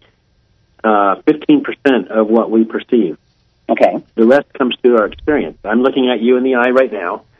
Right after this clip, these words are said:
Speaker 1: and your whole body is speaking to me. I am, your, your, your soul is connecting with my soul, and we're having a discussion. So sight is one of those experiences that is part of the symphony of our life.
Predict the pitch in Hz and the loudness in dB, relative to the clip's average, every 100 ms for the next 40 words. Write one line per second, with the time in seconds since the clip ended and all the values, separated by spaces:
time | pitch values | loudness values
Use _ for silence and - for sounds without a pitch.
0 | _ _ - 120 120 120 156 131 135 151 | _ _ -2 2 4 4 2 4 2 2
1 | 120 104 - 113 107 95 - 90 82 _ | -2 -6 -8 -10 -10 -14 -14 -14 -16 _
2 | _ _ - 113 123 113 110 120 113 - | _ _ -6 -2 0 -2 -6 -10 -12 -8
3 | 123 127 120 117 120 113 104 117 110 95 | 0 0 0 -2 0 0 -2 -2 -2 -2
4 | - - - 147 131 107 - - 110 127 | -12 -8 4 4 6 0 -6 -8 -6 -6
5 | - 87 87 98 110 107 117 - - 71 | -10 -12 -12 -6 -6 -2 -2 -2 -6 -8
6 | - _ - - 101 123 120 107 101 87 | -10 _ -20 -8 0 2 2 0 -2 -6
7 | 87 117 113 - _ _ _ _ _ _ | -4 -2 -2 -4 _ _ _ _ _ _
8 | _ _ - 127 110 - - _ 165 165 | _ _ 4 4 4 -2 -20 _ 2 2
9 | 113 - 127 110 123 143 147 127 113 110 | -2 -10 -10 -6 -4 -2 0 0 0 -4
10 | - 143 147 131 107 98 110 95 117 113 | -6 -2 -2 -2 -6 -6 -4 -4 -4 -6
11 | 117 113 135 143 113 - 160 175 170 98 | -8 -2 2 2 0 -4 -4 -2 -4 -8
12 | 87 95 98 92 101 139 | -6 -6 -2 -2 2 0